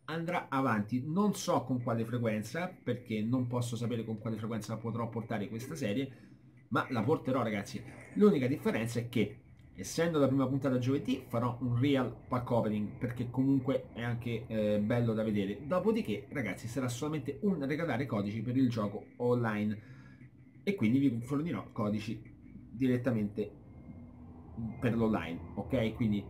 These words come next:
magari ogni tanto faremo comunque un real pack opening, perché non ce lo vieta nessuno,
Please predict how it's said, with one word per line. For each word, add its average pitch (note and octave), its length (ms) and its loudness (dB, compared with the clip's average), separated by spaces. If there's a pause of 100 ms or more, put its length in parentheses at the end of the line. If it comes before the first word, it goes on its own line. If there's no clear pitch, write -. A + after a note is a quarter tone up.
magari A2 340 -2
ogni D#3+ 240 2
tanto B2+ 240 2
faremo A#2+ 240 2
comunque C3+ 320 2
un C3 60 4
real D#3+ 220 2
pack G#3 220 0
opening, G2 420 2 (580)
perché A2 260 -2
non A2+ 120 2
ce B2+ 140 0
lo B2+ 60 2
vieta B2+ 240 2
nessuno, G2 520 -2